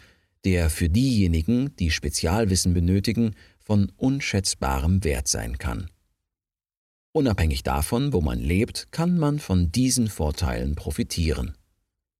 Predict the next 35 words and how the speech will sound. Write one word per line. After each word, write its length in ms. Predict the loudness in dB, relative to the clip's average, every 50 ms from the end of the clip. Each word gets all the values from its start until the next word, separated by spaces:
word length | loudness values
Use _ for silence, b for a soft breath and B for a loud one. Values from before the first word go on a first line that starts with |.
| _ _ _ _ _ _ _ _ _ _ _ _ _ _ _ _ _ 0
Alles, 300 | 0 2 2 2 0 0
was 220 | 0 0 0 2
man 300 | 2 4 4 4 4 2 0
ohne 400 | 0 0 2 2 2 0 0 0
Anstrengung 600 | 0 0 0 0 -2 -2 0 0 0 0 0 -2
und 200 | -2 -4 -4 -4
Kosten 380 | -4 -2 -2 -2 -2 -2 -2 -4
erhält, 480 | -4 -2 0 2 2 0 0 -2 -8 _ _ -6
wird 200 | -4 -4 -2 -2
im 120 | -2 -2
Allgemeinen 800 | 0 0 0 2 2 2 2 2 2 2 4 4 2 2 0 -2 -2
nicht 380 | -2 0 0 0 -2 -6 -8 -6
geschätzt, 640 | -4 -2 -2 -2 -4 -2 -2 -4 -4 -4 -6 -16 _ _ _ _
oft 260 | -2 -2 -2 0 0
sogar 220 | -2 -2 -2 -4 -2
verachtet. 640 | -2 -2 0 0 0 0 0 -2 -6 -8 -8 -10 _ _ _ _ _ _ _ _ _ _ _ _ _ 0
Vielleicht 300 | 2 2 2 2 0 -2
ist 160 | -4 -2 -2
das 140 | -2 -2 0
der 100 | -2 -2
Grund, 360 | 0 0 2 2 0 0 0
warum 380 | 0 0 2 2 2 4 4 4
wir 220 | 4 4 4 2
die 320 | 0 0 0 0 2 2
wunderbaren 640 | 2 2 2 0 -2 -2 0 0 0 2 4 2 2 2
Möglichkeiten, 800 | 2 0 0 0 -4 -6 -4 -2 -4 -2 -2 -2 -2 -2 0 2
die 220 | 2 2 2 0
uns 280 | 0 -2 -2 -2 -2 -2
die 200 | -4 -4 -2 -2
öffentlichen 540 | -2 -2 -2 -2 -2 0 -2 0 0 -2
Schulen 400 | -4 -2 0 0 2 2 2 2
bieten, 320 | 2 2 0 0 0 0 0
so 180 | 0 0 0
wenig 280 | 0 0 0 -2 -2 -2
nutzen. 440 | -2 -2 -2 -2 -2 -4 -4 -6